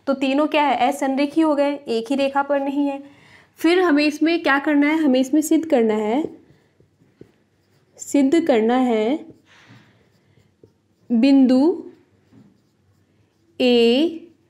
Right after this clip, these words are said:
बी व सी से एक ही वृत्त खींचा जा सकता है, एक ही वृत्त खींचा जा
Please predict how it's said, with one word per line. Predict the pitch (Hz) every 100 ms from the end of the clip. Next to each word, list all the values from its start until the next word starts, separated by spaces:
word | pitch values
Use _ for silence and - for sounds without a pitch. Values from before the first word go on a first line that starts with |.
| -
बी | 226 233 220 220 294 320 - - _ _ 220
व | 220 208 226 311 - _ _ _ _ _ _
सी | - - 294 302
से | 302 202 202 294 311 - _ _ _ _ _ _ _ _ _ _ _ _ - _ _ _ _ _ _ _ _ _ _ _ _ _ _ _ _ _ _ _ _ _ _ _ _ -
एक | 285 330 330
ही | - 320
वृत्त | 269 226 226 -
खींचा | 254 240 269
जा | 262 208
सकता | 202 190 -
है, | 214 214 202 - _ _ _ _ _ -
एक | 233 233
ही | 285 262
वृत्त | 202 220 - 415 - _ _ _ _ _ _ _ _ _ _ _
खींचा | - 247 233 240 226 285 370 - _ _ _ _ _ _ -
जा | 214 208 202 240